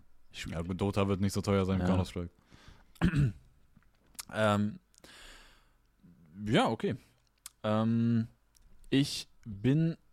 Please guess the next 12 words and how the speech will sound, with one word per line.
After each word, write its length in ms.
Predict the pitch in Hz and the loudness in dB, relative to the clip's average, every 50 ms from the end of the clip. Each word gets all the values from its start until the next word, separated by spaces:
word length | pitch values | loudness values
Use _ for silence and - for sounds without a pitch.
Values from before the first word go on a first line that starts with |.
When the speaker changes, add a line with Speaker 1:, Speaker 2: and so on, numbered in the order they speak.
| _ _ _ | _ _ _
Speaker 1:
und 200 | - 120 120 110 | 0 2 2 4
bleibe 280 | 104 104 110 117 123 117 | 4 2 2 2 2 0
gespannt 380 | 107 - - - 110 110 - | -2 -2 0 2 2 2 0
auf 120 | - 104 - | -4 -8 -8
Spirit. 480 | - - - 110 113 113 107 - - - | -2 0 4 4 4 4 2 -2 -8 -2
Möchtest 260 | - 104 107 - - | -2 0 0 0 0
du 40 | 117 | 0
noch 80 | 110 104 | 0 0
was 120 | 107 107 | 0 -2
zu 60 | 110 | -4
Spirit 260 | 101 - 110 113 104 | -2 0 0 2 2
loswerden? 400 | 101 107 107 104 98 90 92 92 | 2 0 0 0 0 0 0 -2